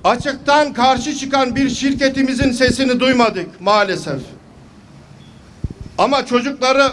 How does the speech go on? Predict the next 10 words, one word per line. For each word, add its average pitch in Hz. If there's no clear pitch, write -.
öldür, 240
yanındayız 247
diyen 240
küresel 240
şirketleri 233
hepimiz 226
görüyoruz, 220
müşahede 208
ediyoruz. 156
Buradan 247